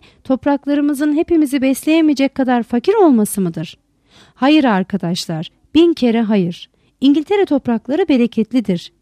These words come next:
iklimi iyidir. Mevcut olan hayvanlardan çok daha fazlasına bol bol yiyecek sağlayabilir. Bizim bu çiftliğimiz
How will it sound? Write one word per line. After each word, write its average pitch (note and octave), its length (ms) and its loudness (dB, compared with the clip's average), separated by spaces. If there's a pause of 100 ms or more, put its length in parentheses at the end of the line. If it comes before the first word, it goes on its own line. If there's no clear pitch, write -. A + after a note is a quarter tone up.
iklimi B3+ 420 -2
iyidir. G#3 580 -2 (360)
Mevcut D4 360 0
olan D#4 260 2
hayvanlardan C4+ 760 0
çok - 260 -4
daha C4+ 180 2
fazlasına B3 720 -2 (280)
bol E4+ 240 4
bol D4 200 2
yiyecek B3+ 400 0
sağlayabilir. G3+ 880 -2 (400)
Bizim F#4+ 260 0
bu F#4+ 80 2
çiftliğimiz D#4+ 640 0